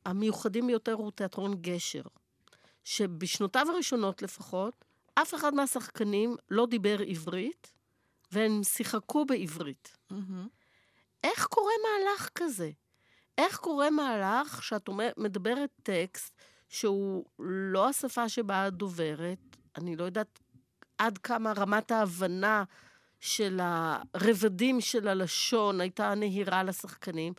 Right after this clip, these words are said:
Speaker 1: ובכל אופן הם זכו לביקורות,
Speaker 2: נכון,
Speaker 1: אה,
Speaker 2: נכון.
Speaker 1: מצוינות מכל עבר. זה,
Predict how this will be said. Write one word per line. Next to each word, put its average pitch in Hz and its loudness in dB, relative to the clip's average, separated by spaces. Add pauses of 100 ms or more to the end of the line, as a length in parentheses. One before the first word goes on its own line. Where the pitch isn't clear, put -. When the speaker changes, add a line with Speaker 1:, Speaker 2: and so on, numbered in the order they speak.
(480)
Speaker 1:
ובכל 190 0
אופן 320 2
הם 226 4
זכו 202 -2
לביקורות, 233 4 (200)
Speaker 2:
נכון, 247 6
Speaker 1:
אה, 233 4
Speaker 2:
נכון. 190 -6 (200)
Speaker 1:
מצוינות 233 4
מכל 240 4
עבר. 208 2
זה, 180 2